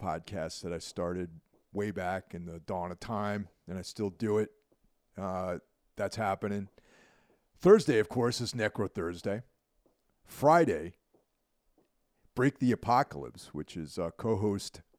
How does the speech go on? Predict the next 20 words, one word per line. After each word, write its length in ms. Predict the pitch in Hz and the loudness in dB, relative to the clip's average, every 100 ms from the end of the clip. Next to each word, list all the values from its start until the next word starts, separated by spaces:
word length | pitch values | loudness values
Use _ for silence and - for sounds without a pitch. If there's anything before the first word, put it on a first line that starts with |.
| _ | _
Mike 180 | 104 107 | -4 -4
Scindato's 720 | - 123 98 104 101 98 87 | -4 -6 0 2 2 2 -2
brother's 500 | - - 113 131 104 | -6 0 2 2 0
podcast 680 | - 90 80 - 101 80 - | -4 -8 -8 -8 -8 -6 -6
that 160 | 92 90 | -8 -8
he 80 | |
does 480 | 87 80 85 101 - 69 | -8 -6 -6 -8 -12 -14
every 200 | 71 69 | -12 -12
week. 400 | 73 92 - _ _ _ _ _ _ | -10 -12 -14 _ _ _ _ _ _
And 100 | - | -8
of 80 | 110 | -2
course, 320 | - 160 151 | 6 6 6
on 140 | 120 104 | 0 0
Sunday, 760 | - - 170 185 107 78 78 - _ | -2 2 2 2 0 -4 -8 -14 _
on 160 | - 104 | -8 -6
the 60 | 98 | -2
Lord's 420 | 101 135 131 95 | 4 6 4 2
Day, 300 | 78 62 - _ _ _ _ _ _ _ | -12 -12 -16 _ _ _ _ _ _ _
Carl 300 | - 123 131 | -2 2 4
Hikara 720 | 87 101 - - 120 104 73 | 2 -2 -6 0 2 4 0